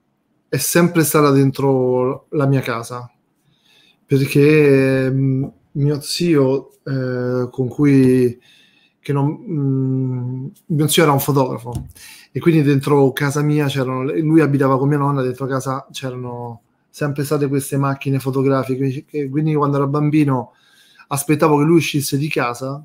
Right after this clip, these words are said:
per entrare di nascosto nella sua stanza, cosa che sapevo di non voler fare, ma ho avuto sempre un po'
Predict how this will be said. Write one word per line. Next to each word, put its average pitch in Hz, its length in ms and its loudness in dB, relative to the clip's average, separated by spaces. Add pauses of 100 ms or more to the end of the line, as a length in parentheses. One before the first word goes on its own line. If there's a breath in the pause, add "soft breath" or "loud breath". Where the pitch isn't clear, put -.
(1040)
per 156 180 2
entrare 156 300 4
di 139 100 2
nascosto 143 500 -4
nella 135 200 -4
sua 165 140 -4
stanza, 139 580 -4
cosa 139 240 -6
che 135 320 -4
sapevo 151 420 0
di 139 140 2
non 135 120 0
voler 135 240 2
fare, 139 280 -4
ma 123 120 -8
ho 123 40 -10
avuto 131 320 -8
sempre 127 300 -10
un 123 80 -14
po' - 240 -16